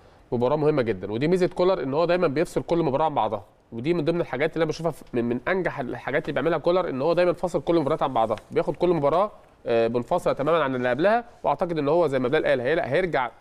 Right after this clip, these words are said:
بالتشكيل اللي هيبدا خلاص، يعني بيفكر برضه في مباراه، آه، نادي الزمالك طبعًا في، في نهائي كاس مصر،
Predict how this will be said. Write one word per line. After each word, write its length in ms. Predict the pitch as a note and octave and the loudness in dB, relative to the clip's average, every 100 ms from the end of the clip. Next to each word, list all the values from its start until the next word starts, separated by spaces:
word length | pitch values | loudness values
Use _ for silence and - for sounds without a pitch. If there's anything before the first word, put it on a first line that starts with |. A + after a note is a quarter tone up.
| B2 | -14
بالتشكيل 720 | A#2+ - C3 - E3 F#3 - | -14 -8 -10 -6 -2 -2 -2
اللي 200 | B2+ A#2+ | -2 0
هيبدا 340 | C#3 D#3+ D3+ | 0 0 -4
خلاص، 340 | - C3 A#2+ A#2 | -2 -2 -2 -2
يعني 280 | G#2 G#2+ | -2 -2
بيفكر 340 | G#2+ - D3+ B2+ | -4 -6 -4 -2
برضه 220 | C#3+ D3+ | -2 -2
في 120 | - | -4
مباراه، 220 | A#2 B2+ C#3 B2+ | -2 -2 -2 -2
آه، 800 | G#2+ A2 G#2+ G#2 G#2 G2+ G2 G2 | 0 2 2 0 0 0 0 2
نادي 200 | B2 B2+ | 0 0
الزمالك 360 | A2+ B2 C#3 | 0 0 0
طبعًا 180 | C3+ C3+ | -2 -4
في، 260 | - A2+ G2+ | -2 -2 -2
في 120 | G#2+ | -4
نهائي 200 | A#2 C3+ | -4 -2
كاس 220 | D3 - | -4 -2
مصر، 220 | F3 - | -4 -4